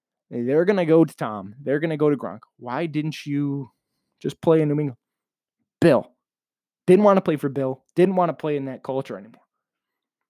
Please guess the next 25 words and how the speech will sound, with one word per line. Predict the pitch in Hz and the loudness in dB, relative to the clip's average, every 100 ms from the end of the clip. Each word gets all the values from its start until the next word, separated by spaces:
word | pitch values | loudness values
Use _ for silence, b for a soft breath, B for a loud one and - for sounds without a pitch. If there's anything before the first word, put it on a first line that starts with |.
| _ | _
That's | 147 175 | -2 -2
the | 220 | 2
answer | 208 202 196 | 2 4 4
they're | 175 170 | 4 4
gonna | 160 143 | 2 0
get. | 147 139 - _ _ _ _ _ _ _ | 0 0 -2 _ _ _ _ _ _ _
And | - 156 | -2 0
the | |
Patriots | 143 160 156 170 151 | 2 2 2 -2 -2
stop. | 160 143 - _ _ _ _ _ _ _ _ - 254 | 0 0 0 _ _ _ _ _ _ _ _ -12 -8
Uh, | 220 180 | -4 -2
the | 160 | 4
Patriots | 202 196 247 214 - _ _ | 4 4 0 -2 -8 _ _
are | 151 139 | -4 -2
no | 139 170 | 2 2
longer | 170 160 160 156 151 | 2 -2 -2 2 2
the | 139 | 2
destination | 120 151 - 190 180 156 143 - 151 | 0 -2 0 0 2 2 2 0 -2
for | 160 | -2
the | 139 | 0
best | 135 - | -2 -2
players | 143 131 127 | 0 2 0
in | 123 | -2
the | |
league. | 107 - | -6 -10